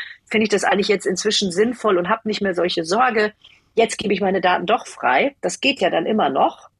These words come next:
Ja, also es ist ja nicht für ewig entschieden. Aber es sollte die Möglichkeit geben, dass jemand sagen kann, "Nein, für mich kommt das nicht in Frage, ich widerspreche." Und deswegen, um auf Ihre Frage nach dieser langen Antwort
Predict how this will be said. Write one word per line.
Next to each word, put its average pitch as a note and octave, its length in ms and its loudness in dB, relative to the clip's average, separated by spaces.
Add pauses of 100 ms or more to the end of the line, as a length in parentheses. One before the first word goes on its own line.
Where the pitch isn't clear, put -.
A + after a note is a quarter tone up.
(120)
Ja, D3 160 2
also F3+ 140 0
es F3+ 60 -6
ist F#3+ 80 -6
ja F3+ 80 2
nicht F#3 200 -4
für - 140 -4
ewig G#3 380 2
entschieden. D#3+ 500 -4 (340)
Aber G3+ 200 2
es G3+ 100 -2
sollte A3 300 2
die G3+ 120 2
Möglichkeit G3 640 0
geben, E3+ 240 -2
dass D3 220 -4
jemand C#3+ 240 -4
sagen C3+ 160 -2
kann, C3 240 -6
"Nein, G#3 280 2
für F3+ 160 -4
mich F3+ 240 0
kommt - 180 -4
das - 140 -6
nicht G#3 240 2
in F#3+ 80 -2
Frage, D3+ 340 -2
ich - 140 -12
widerspreche." - 580 -2
Und D#3+ 220 -4
deswegen, A#3 640 2
um G3+ 220 -2
auf F#3 200 0
Ihre F#3+ 220 0 (320)
Frage A3 380 0
nach G#3 100 0
dieser F#3 240 -2
langen G#3+ 300 0
Antwort G3 480 -4